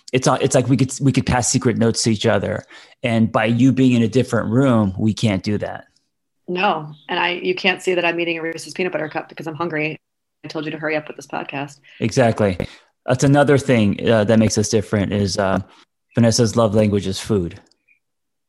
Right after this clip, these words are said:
Speaker 2: Yeah. I don't, I don't work well when I'm hungry or
Speaker 1: Great.
Speaker 2: function in society. Mm-hmm.
Speaker 1: All right. So let's, uh, let's talk about the three-year deal. Um, and, and guy-, guys, by the way, like anything I do, um,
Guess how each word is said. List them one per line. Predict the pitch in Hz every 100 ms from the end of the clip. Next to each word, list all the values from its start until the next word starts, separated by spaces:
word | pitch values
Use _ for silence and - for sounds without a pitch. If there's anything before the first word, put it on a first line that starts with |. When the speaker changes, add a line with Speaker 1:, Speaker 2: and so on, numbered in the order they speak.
| _ _ _ _ _ _ -
Speaker 2:
Yeah. | 151 143 139 -
I |
don't, | 175 165 -
I | 175
don't | 175
work | - 156 160
well | 156 156
when | 156
I'm | 151
hungry | 156 165 156 156 - _ _ _ _
or | 180
Speaker 1:
Great. | 151 135 110
Speaker 2:
function | 165
in | 160 156
society. | - 175 - 156 170 175 - - -
Mm-hmm. | 208 214 220 226 - _ -
Speaker 1:
All | 151
right. | 156 117 113
So | 143
let's, | 170 175
uh, | 175 160
let's | 147 156
talk | 170
about | 170 147 143
the | 139
three-year | 151 135 135
deal. | 120 113 95 104
Um, | - 117 110 104 98 - _ _ _ _ _ _ _ _ _ _ _ _ _ _ -
and, | 147
and | 151 156 131
guy-, | - 160
guys, | 143 - - 143 127
by | 139
the | 135 123
way, | 117
like | 110 113
anything | 123 120 - 110
I | 110
do, | 101 107 101 -
um, | - 101 95 95